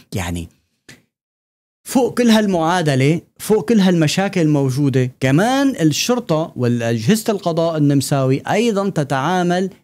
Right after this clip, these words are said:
بازدواجية معايير. إذا أنت مهاجر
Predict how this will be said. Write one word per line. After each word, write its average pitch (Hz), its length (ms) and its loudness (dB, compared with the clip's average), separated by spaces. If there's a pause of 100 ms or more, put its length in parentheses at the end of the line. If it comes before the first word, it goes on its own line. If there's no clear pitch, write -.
بازدواجية 120 1000 2
معايير. 147 520 0
إذا 131 300 -4
أنت 202 180 -2
مهاجر 170 800 0